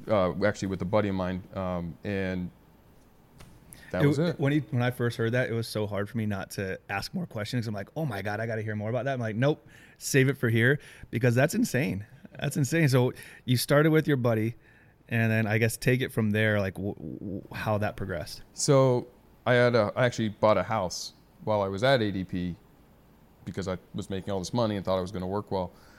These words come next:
Speaker 1: Before I quit, the truth that I left out was the night before I quit. I went to my fiance and said, "I wanna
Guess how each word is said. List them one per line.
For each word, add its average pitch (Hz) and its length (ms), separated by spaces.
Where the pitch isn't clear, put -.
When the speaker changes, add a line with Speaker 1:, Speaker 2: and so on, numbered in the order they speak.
Speaker 1:
Before 139 320
I 120 40
quit, 113 400
the 113 80
truth - 420
that 110 180
I 98 80
left 113 300
out 95 200
was 92 180
the 98 120
night 107 320
before 92 240
I 87 40
quit. 87 360
I 101 40
went 101 180
to - 40
my 85 200
fiance 98 420
and 85 100
said, 90 240
"I 107 100
wanna 107 360